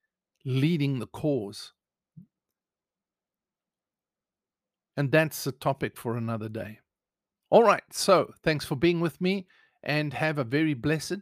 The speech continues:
prosperous, increasingly, overwhelmingly reigning, powerful, victorious twenty-two.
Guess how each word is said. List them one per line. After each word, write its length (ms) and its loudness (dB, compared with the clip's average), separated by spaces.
prosperous, 720 -4
increasingly, 1300 -2
overwhelmingly 1500 2
reigning, 880 2
powerful, 840 -2
victorious 1040 -4
twenty-two. 680 -6